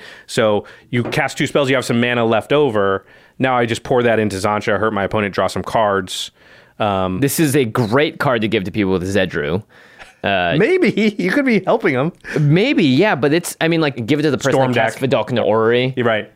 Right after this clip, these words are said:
Speaker 1: If
Speaker 2: Like
Speaker 1: they have Aetherflux Reservoir in their deck, then you're just like, "Here, have this."
Speaker 2: Yeah.
Speaker 1: Bolas of Citadel, "Here, have this."
Speaker 2: Yeah. Um,
Speaker 1: <laughs>
Speaker 2: notably, this doesn't reduce commander tax, but if your commander costs less than the number of lands you control, you can pay it and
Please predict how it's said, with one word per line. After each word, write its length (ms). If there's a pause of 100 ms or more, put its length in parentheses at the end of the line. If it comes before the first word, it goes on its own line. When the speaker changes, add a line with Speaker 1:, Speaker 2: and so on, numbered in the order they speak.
Speaker 1:
If 80
Speaker 2:
Like 120
Speaker 1:
they 60
have 160
Aetherflux 440
Reservoir 400
in 80
their 120
deck, 260
then 120
you're 100
just 80
like, 120
"Here, 160
have 220
this." 160
Speaker 2:
Yeah. 320
Speaker 1:
Bolas 240
of 100
Citadel, 440
"Here, 180
have 180
this." 300 (260)
Speaker 2:
Yeah. 280
Um, 360
Speaker 1:
<laughs> 140
Speaker 2:
notably, 380
this 260
doesn't 240
reduce 420
commander 340
tax, 360
but 100
if 80
your 80
commander 420 (200)
costs 340
less 220
than 80
the 40
number 140
of 80
lands 240
you 60
control, 320
you 80
can 160
pay 320
it 40
and 120